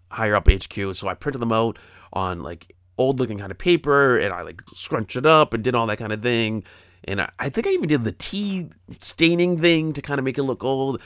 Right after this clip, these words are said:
and had a little ribbon on it and all that and handed it to them. I was like, "Here you go." But then as the game progressed, after something happened, I think a number of troops were destroyed or whatever, no matter what side you were on, I, I'd give, like, another one that had, you know, either further mission goals, like, "In light of blah, blah, blah,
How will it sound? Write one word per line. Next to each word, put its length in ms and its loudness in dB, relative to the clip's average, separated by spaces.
and 120 -12
had 100 -10
a 20 -10
little 200 -6
ribbon 320 4
on 240 4
it 100 2
and 100 -2
all 120 2
that 240 -2
and 100 -8
handed 300 -2
it 80 -4
to 160 -2
them. 100 0
I 60 -2
was 100 -6
like, 80 -10
"Here 140 -2
you 60 -2
go." 340 0
But 160 -2
then 440 0
as 160 -2
the 80 -4
game 160 -4
progressed, 420 -2
after 220 -6
something 260 -4
happened, 260 -6
I 60 -4
think 180 -4
a 60 -8
number 480 -4
of 140 -10
troops 460 -6
were 320 -6
destroyed 580 -8
or 80 -10
whatever, 300 -8
no 100 -6
matter 180 -6
what 140 -8
side 220 -6
you 100 -8
were 80 -8
on, 160 -8
I, 140 4
I'd 160 0
give, 160 2
like, 120 0
another 340 2
one 220 0
that 120 -6
had, 360 -6
you 80 -6
know, 140 -4
either 160 -2
further 320 -2
mission 260 0
goals, 240 0
like, 140 -8
"In 100 -6
light 260 4
of 540 2
blah, 160 6
blah, 140 4
blah, 340 0